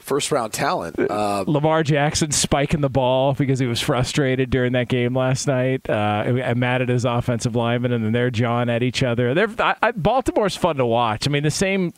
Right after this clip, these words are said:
Speaker 2: questions seem like they still pop up with Lamar Jackson in the
Speaker 1: Lamar
Speaker 2: passing
Speaker 1: Jackson's
Speaker 2: game, but
Speaker 1: musty,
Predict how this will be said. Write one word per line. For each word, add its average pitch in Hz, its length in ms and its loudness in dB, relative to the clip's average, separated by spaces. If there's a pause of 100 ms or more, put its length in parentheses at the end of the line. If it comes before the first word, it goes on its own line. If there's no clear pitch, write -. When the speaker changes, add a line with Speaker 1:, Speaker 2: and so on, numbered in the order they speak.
Speaker 2:
questions 151 480 -2
seem 135 160 0
like 120 140 0
they 117 100 0
still 123 260 -2
pop 110 320 0
up 113 140 0
with 113 120 -2
Lamar 107 300 0
Jackson 110 460 -2
in 101 60 -2
the 101 60 0
Speaker 1:
Lamar - 280 0
Speaker 2:
passing 320 160 0
Speaker 1:
Jackson's 104 480 0
Speaker 2:
game, 90 100 -4
but 104 80 -4
Speaker 1:
musty, 92 420 -4